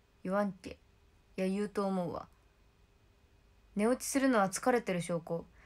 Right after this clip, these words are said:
マジ？もう私ここ四日ぐらいずっと寝落ち。まあでも本当に、<laughs> で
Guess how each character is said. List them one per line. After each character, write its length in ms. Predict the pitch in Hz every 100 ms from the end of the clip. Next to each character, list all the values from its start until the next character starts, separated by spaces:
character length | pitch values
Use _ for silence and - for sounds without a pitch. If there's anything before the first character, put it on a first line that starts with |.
| - -
マ 200 | 185 269
ジ？ 260 | 254 185 170
も 120 | 190
う 20 |
私 280 | 190 202 -
こ 160 | - 202
こ 380 | 262 269 262 - - _ _ - - - _ _ - - _ -
四 160 | 220 233
日 220 | - 269
ぐ 100 | 254
ら 100 | 240
い 80 | 190
ず 160 | 180
っ 20 | -
と 180 | 233
寝 160 | 214 214
落 200 | 208 -
ち。 320 | - 208 - - - - - - - - -
ま 80 | 214
あ 40 |
で 60 | 208
も 80 |
本 200 | 202 262
当 140 | 262 262
に、 380 | 262 269 214 175 - - - -
<laughs> 360 | - _ _
で 80 | -